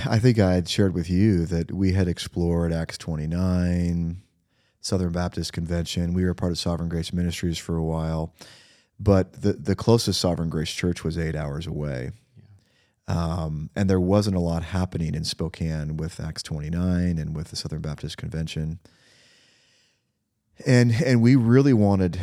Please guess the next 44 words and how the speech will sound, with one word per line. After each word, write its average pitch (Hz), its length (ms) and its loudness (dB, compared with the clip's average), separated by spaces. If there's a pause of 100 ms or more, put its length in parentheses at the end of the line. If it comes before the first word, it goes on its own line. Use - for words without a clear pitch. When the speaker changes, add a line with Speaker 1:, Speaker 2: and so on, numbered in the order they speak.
(380)
Speaker 1:
partnership 107 560 2
with 92 120 -2
churches 90 480 0
that 87 120 -4
we 85 580 0 (180)
could 92 120 -2
have 92 120 0
a 82 40 -4
relationship 82 680 -4
with, - 380 -12
meaningful 87 420 0
relationship, - 680 -10
not 82 240 -4
someone 82 220 -6
who 71 260 -6
was - 200 -8
eight 73 200 -8
hours 58 280 -8
away, 64 360 -6
ten - 160 -10
hours 58 280 -10
away, 50 300 -8
three - 220 -14
states - 340 -12
away. 50 400 -10 (960)
Um, 80 520 -2
and 90 100 -4
so 107 120 2
that, 107 180 2
that's 147 240 0
where 110 80 4
the 92 120 4
idea 85 360 2
came 78 380 -2
that 73 380 -8
we 104 200 2
want 107 240 2
this 92 140 -2
to 92 100 -4
be 85 160 0
an 82 160 -2
inland 82 420 0
Northwest 73 680 -8
thing. 69 580 -10